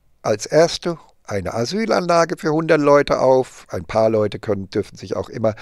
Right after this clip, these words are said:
können wir, eine kleine Einwanderungsabteilung wird das, gibt es da drin auch immer. Und da können die Leute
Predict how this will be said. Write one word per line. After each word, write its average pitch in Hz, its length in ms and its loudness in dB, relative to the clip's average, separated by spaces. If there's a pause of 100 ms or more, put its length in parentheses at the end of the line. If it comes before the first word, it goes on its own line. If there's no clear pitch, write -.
(320)
können 107 280 0
wir, 110 280 -4
eine 101 180 -4
kleine 107 460 0
Einwanderungsabteilung 160 1300 2
wird 135 160 0
das, - 200 -6
gibt - 360 -8
es 127 140 -6
da 110 160 4
drin 110 260 -2
auch 113 260 -4
immer. 123 360 -2 (500)
Und 120 120 -4
da 123 80 2
können 165 260 -2
die 160 120 -2
Leute 143 460 4